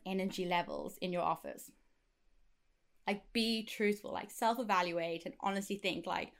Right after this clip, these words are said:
where are we at? Is this where we want to be?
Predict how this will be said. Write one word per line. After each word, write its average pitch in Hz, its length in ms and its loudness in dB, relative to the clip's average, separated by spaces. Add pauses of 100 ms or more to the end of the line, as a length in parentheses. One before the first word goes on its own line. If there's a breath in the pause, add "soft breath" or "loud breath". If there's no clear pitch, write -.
(140 soft breath)
where 202 240 4
are 190 100 6
we 180 140 0
at? 170 400 4 (680 soft breath)
Is 202 140 2
this 208 160 0
where 190 180 4
we 185 80 4
want 180 220 0
to 170 60 -2
be? 170 400 -6